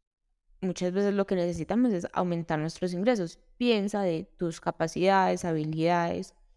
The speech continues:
qué cosas puedes vender, ya sea productos o servicios que te permitan aumentar ese nivel de ingresos, porque esa muchas veces puede ser también la solución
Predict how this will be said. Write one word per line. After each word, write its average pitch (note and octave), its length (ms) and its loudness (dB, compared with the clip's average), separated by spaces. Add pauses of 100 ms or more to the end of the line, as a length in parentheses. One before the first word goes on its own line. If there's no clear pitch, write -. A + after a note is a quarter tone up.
(500)
qué G#3+ 120 -6
cosas A3+ 280 0
puedes G#3+ 320 4
vender, F3+ 300 2
ya E3 140 2
sea F3+ 220 0
productos F#3 440 0
o F#3 80 0
servicios G3 580 0
que F#3 80 -6
te F3 120 -4
permitan E3 540 -2
aumentar E3 720 0 (100)
ese F3+ 260 2
nivel F#3 340 0
de E3+ 60 -2
ingresos, F#3+ 540 -2 (580)
porque F#3+ 580 0
esa E3+ 220 -2
muchas F#3 360 0
veces F3+ 280 0
puede F3+ 240 0
ser F3 160 -2
también E3+ 320 -2
la F3+ 100 0
solución A3+ 680 0